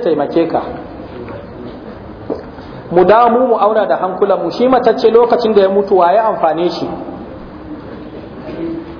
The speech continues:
Idan mutum ya mutu wa yake amfanan wani?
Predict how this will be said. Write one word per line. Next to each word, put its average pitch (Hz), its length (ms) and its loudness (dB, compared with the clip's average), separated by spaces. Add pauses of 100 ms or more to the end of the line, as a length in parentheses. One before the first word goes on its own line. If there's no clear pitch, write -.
(1120)
Idan 240 360 8
mutum 254 240 6
ya 220 200 6
mutu 226 320 2
wa 196 180 6
yake 247 320 2
amfanan 208 680 2
wani? 196 360 2